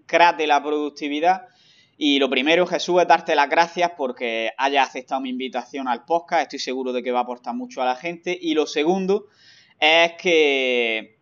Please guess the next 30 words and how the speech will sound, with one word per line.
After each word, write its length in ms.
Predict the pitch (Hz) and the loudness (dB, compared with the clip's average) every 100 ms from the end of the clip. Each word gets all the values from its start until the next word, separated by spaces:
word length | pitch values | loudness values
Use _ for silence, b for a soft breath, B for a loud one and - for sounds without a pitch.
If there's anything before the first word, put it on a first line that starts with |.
| _ | _
a 100 | 123 | -6
mí 100 | 139 | -2
no 100 | 147 | -2
me 80 | 147 | 0
gusta 300 | 143 143 139 | -2 -2 -4
ser 260 | - 147 139 | -2 -4 -4
quien 200 | 139 120 | -8 -8
presente 420 | 113 120 135 143 | -8 -8 -4 2
a 60 | 143 | 2
los 100 | 143 | 2
invitados, 580 | 139 143 156 165 170 | 0 2 4 4 4
así 220 | 147 - 135 | 0 -2 -6
que 80 | |
prefiero 400 | 123 113 143 135 | -6 -6 -6 -4
que 80 | 113 | -4
te 140 | 107 104 | -8 -8
presentes 500 | 104 139 139 143 - | -8 -8 -8 -10 -8
tú 200 | 165 165 | -6 -4
y 40 | |
nos 140 | 143 | -6
cuentes 320 | - 143 143 139 | -6 -6 -6 -8
un 120 | 139 | -6
poco 300 | 151 143 131 | -6 -4 0
cuál 200 | 139 143 | 2 2
es 80 | 139 | 0
tu 100 | 131 | -8
historia 480 | 123 160 170 170 170 | -8 -4 -2 0 -2
y 240 | 143 110 | -2 -8
tu 140 | 104 104 | -10 -12
trayectoria. 680 | 101 101 95 - 101 82 | -10 -10 -12 -14 -14 -14